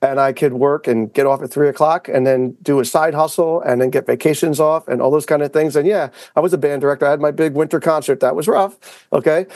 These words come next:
But it was nothing like running a summer or summer camp. And, um, a-, and I was listening to the Scott Galloway podcast, which I highly recommend, and, and he was talking about startups and such,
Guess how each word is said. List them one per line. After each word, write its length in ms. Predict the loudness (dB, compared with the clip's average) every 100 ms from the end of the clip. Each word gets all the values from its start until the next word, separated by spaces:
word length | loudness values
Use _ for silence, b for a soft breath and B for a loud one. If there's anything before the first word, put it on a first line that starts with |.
| B -2
But 260 | 0 -2 -2
it 80 | -2
was 160 | 0
nothing 220 | 0 2 2
like 120 | 2
running 240 | 0 0
a 60 | 0
summer 400 | 0 0 -2 -8 b b
or 160 | -2
summer 280 | 0 -2 -2
camp. 420 | -2 -2 -2 -6 -16 B B -2
And, 280 | 0 0 0 0
um, 400 | 2 0 -2 -6 -14 _ -2
a-, 220 | 0 2
and 140 | 2
I 40 | 2
was 120 | 2
listening 240 | 2 0
to 100 | 0
the 80 | -2
Scott 300 | 0 -2 0
Galloway 340 | 0 0 -2
podcast, 600 | -4 -2 -2 0 -2 0
which 140 | -2 0
I 80 | 0
highly 240 | 0 0
recommend, 480 | 0 0 0 0 0
and, 160 | -2
and 140 | 0 0
he 60 | 0
was 140 | -2
talking 260 | -2 0 0
about 240 | 0 -2
startups 480 | 0 0 0 -4 -8
and 100 | -6
such, 360 | -2 -2 -4